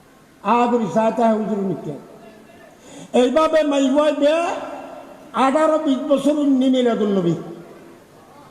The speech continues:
অন্য পর দিয়ে মাইবা বের যাতে বিয়ের সময় বিয়ে দিবি।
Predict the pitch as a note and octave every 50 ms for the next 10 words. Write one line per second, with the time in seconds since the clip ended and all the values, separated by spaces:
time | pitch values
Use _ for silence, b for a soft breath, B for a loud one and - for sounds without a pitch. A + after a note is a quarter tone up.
0 | - - - _ _ _ _ _ _ _ _ _ - - - - - - - -
1 | A#3 C4 C#4+ C#4+ D4 C4+ C#4+ C#4+ C4 B3+ C#4 C#4 C4 C4+ C4 C4 B3 D4+ D4+ D4
2 | C#4 B3+ B3 A#3+ C4+ C4+ C4+ C#4+ D4+ D4+ C4+ C#4+ C#4 D#4 D#4 C#4+ - C#4 D4+ D#4
3 | D4+ D4 C#4+ C#4+ C#4 C4 A#3 C4 C#4 C#4 B3+ B3 G#3+ A3 F#3+ F3+ D#3 C#3+ C3+